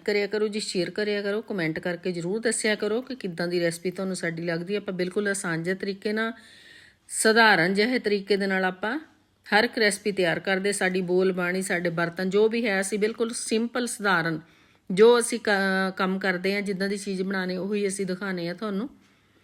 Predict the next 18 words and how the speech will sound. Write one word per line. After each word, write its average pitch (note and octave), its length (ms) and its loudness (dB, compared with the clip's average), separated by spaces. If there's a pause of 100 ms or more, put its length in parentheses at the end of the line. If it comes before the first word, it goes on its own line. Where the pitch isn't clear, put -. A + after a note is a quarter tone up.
(480)
ਤੇ F#3+ 40 0
ਸਪੋਰਟ A3 380 2
ਕਰ G3+ 200 2
ਦਿਆ E3+ 180 2
ਕਰੋ F3+ 180 0
ਜੀ G3 100 -2
ਸਾਡੇ G3 240 0
ਚੈਨਲ G3 280 -2
ਨੂੰ, G3 140 -4
ਕੁਮੈਂਟ G3 320 0
ਕਰ G3+ 160 0
ਦਿਆ F#3+ 160 -2
ਕਰੋ G3+ 200 -2
ਕਿੱਥੋਂ G#3+ 280 -4
ਕਿੱਥੋਂ B3 240 -6
ਦੇਖਦੇ F3+ 360 -2
ਆ F3+ 60 -2
ਤੁਸੀਂ। G3 280 -4